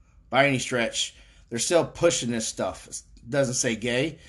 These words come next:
It's, you're not allowed to talk. I li-, I'm from, I'm from Florida. I live in Florida right now. I've lived here my whole life. That had nothing to do with it. Don't say gay. You're not allowed to talk about sex till you reach, I think it's fourth grade.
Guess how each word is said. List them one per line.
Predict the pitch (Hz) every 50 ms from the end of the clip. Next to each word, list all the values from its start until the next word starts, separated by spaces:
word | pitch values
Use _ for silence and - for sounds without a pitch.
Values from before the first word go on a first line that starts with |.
| - - -
It's, | - 120 123 -
you're | 151 156 151
not | 151 151
allowed | 147 151 151
to | 147 135
talk. | 139 - - 160 156 139 -
I | - 156 185
li-, | 202 220
I'm | 160 185 220
from, | 220 - 240 226 -
I'm | 202 214
from | 214 165
Florida. | 135 - - 143 127 110 104 113
I | 139
live | 165 208 190
in | 139
Florida | - 185 185 170 165
right | 156 143 135
now. | 131 117
I've | 104 113
lived | 135 131
here | 143
my | 139 135
whole | 127 123 120
life. | 117 101 87 73 - - - _ - - - - - _ _ - - -
That | 151 147
had | 139 139
nothing | 147 151 147 147
to | 147
do | 139 139 156 160
with | 139 101
it. | 82 - - - - - _ - - - - - - - - - - - - -
Don't | 139 139 - -
say | - - 123 120
gay. | 113 110 113 113 117 123 143 156 139 - - - - - -
You're | 135 147
not | 147
allowed | 151 156 151
to | 139 - 160
talk | 156 135
about | 139 147 135 113 -
sex | - - - - 226 214 - - - -
till | - 147 135
you | 127
reach, | 143 151 147 151
I | 135
think | - 175 - -
it's | 120 -
fourth | - - 190 190 180 135 -
grade. | - 190 190 170 117 98 82 73